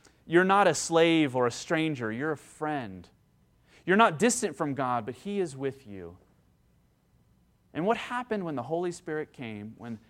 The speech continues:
what happened on the day of Pentecost is that the disciples were able to internalize the truths of what it meant that they belonged to God and God belonged to him, them. In a relationship marked by this unbreakable, uh,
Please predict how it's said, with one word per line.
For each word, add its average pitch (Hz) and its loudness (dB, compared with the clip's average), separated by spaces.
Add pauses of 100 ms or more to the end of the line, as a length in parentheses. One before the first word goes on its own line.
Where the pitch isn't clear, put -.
what 214 2
happened 202 -4
on 127 -4
the 127 -2
day 147 0
of 170 -6
Pentecost 131 -6
is 117 -10
that 139 -6
the 139 -4
disciples 185 -4
were 139 -4
able 143 -4
to 143 -10
internalize 180 -10
the 127 -12
truths 117 -8 (380)
of 139 0
what 170 2
it 196 -2
meant 165 -4
that 127 -6
they 151 0
belonged 139 -4
to 202 -10
God 123 -6
and 123 -10
God 131 -8
belonged 120 -8
to 120 -16
him, 107 -12
them. 95 -12 (600)
In 190 2
a 190 4
relationship 190 2
marked 156 -4
by 139 -2
this 123 -6 (100)
unbreakable, 151 -4 (380)
uh, 123 0